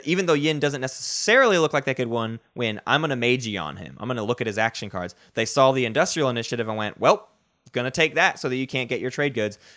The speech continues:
And then nobody was able to win that round, which left Asarl and Barony at nine.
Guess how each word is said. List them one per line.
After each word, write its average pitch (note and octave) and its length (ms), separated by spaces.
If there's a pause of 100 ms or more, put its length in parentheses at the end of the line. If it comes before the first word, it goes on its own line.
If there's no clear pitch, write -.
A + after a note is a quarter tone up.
And A#2 180
then A2 340
nobody A#2 360
was G#2+ 120
able G2 220
to F#2 80
win F#2+ 260
that E2+ 200
round, D2+ 240
which G#2 180
left G#2 200
Asarl A2+ 540
and G2+ 120
Barony G2 440
at E2 160
nine. F#2+ 400